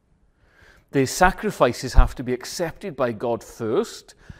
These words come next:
before they can start making sacrifices for all the Israelites, like you and me, if we were there. Again, just like in previous weeks, I asked the question,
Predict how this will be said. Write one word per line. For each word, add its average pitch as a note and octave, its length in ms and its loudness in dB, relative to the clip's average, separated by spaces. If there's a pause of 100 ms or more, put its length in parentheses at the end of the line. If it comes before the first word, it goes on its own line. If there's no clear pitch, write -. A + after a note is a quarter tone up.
(320)
before E3 1000 2 (180)
they B2+ 120 -4
can A#2+ 160 -8
start - 340 -2
making A#2+ 320 -8
sacrifices A2 960 -10 (240)
for - 180 -4
all B2 200 0
the A#2 100 -4
Israelites, F#2+ 580 -12 (120)
like G2+ 200 -12
you A2 180 -6
and A2 120 -8
me, G2 240 -10 (380)
if - 180 -14
we G#2 120 -6
were F#2+ 140 -10
there. F#2 360 -12 (2000)
Again, C3 300 -2
just A2+ 260 -4
like A2 300 -6 (160)
in A2 100 -12
previous E3+ 540 -12
weeks, - 360 -16 (100)
I G2+ 100 -10
asked F#2 200 -12
the G#2+ 60 -14
question, G2+ 560 -10